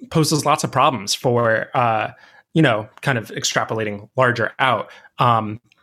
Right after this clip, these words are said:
kind of American diplomatic efforts and kind of,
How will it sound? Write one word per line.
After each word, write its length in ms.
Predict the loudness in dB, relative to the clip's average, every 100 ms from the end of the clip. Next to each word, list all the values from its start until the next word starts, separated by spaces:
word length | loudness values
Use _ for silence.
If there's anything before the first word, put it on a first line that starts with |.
| _
kind 160 | -2 -2
of 100 | 0
American 520 | 2 4 4 2 0 0
diplomatic 680 | 0 0 0 0 -2 -8 -6
efforts 420 | -4 -6 -10 -8
and 120 | -6
kind 180 | -4 -2
of, 280 | -2 -6